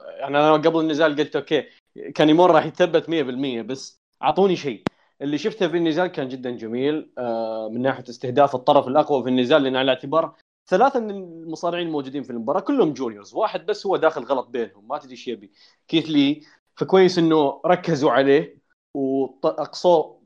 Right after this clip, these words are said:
برا المباراة، وفي النهاية هو اللي جاب الفوز. آم، فمباراة جميلة، ما كان العرض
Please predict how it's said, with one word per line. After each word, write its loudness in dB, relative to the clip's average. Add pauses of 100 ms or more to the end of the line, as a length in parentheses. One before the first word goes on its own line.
برا 0
المباراة، 0
وفي -2
النهاية 0
هو 0
اللي 0
جاب -4
الفوز. -10 (640)
آم، -2 (140)
فمباراة 2
جميلة، 4
ما 2
كان 0
العرض -2